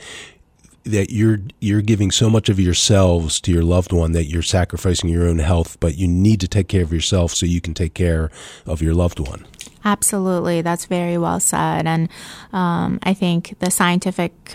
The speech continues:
Speaker 2: uh, medical community is actually beginning to do a lot of s-, research on, on, on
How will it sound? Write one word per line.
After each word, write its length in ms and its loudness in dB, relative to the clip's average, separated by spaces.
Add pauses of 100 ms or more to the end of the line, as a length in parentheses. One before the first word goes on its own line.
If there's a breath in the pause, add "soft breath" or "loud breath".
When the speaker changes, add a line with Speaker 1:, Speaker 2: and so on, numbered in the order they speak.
(100)
Speaker 2:
uh, 440 0
medical 360 2
community 760 0 (360 loud breath)
is 160 -4
actually 400 2
beginning 560 2
to 100 -4
do 180 0
a 120 0
lot 460 0
of 100 0
s-, 180 -4
research 760 0 (340 loud breath)
on, 340 4
on, 240 0
on 220 0